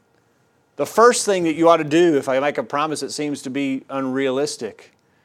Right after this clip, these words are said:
is ask this, yourself, "Do I ha-, does he have the ability to fulfill that promise?" For instance, what if I told you I had a pocket full of money, I had a million dollars in my pocket tonight, and the first person that came up and shook my hand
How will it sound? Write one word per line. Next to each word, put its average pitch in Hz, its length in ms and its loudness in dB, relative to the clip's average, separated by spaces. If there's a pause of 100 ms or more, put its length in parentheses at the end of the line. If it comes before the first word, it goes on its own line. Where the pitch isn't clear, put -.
(260)
is 151 240 0
ask 190 320 -4
this, 156 300 -6
yourself, 143 480 -2 (260)
"Do 127 140 -2
I 139 160 2
ha-, 143 160 -2
does 135 160 -6
he 160 120 -4
have 143 200 -4
the 131 140 -6
ability 131 420 -8
to 143 80 -14
fulfill 202 360 -14
that - 200 -16
promise?" - 540 -20 (420)
For 180 160 -2
instance, 170 340 -4
what 170 120 0
if 160 100 -2
I 151 80 2
told 151 300 -2
you 139 100 0
I 131 80 2
had 135 120 0
a 120 60 -2
pocket 131 360 -2
full 143 200 -2
of 110 200 -6
money, 147 300 -4
I 127 40 -2
had 127 100 0
a 110 40 -6
million 131 280 -4
dollars 131 380 -2
in 120 80 -10
my 117 120 -6
pocket 135 400 -4
tonight, 156 360 -8 (460)
and 101 100 -16
the 107 60 -12
first 127 240 -2
person 135 240 -6
that 127 80 -6
came 143 240 -2
up 151 120 -2
and 123 100 -8
shook 156 180 -4
my 143 160 -2
hand 170 420 -8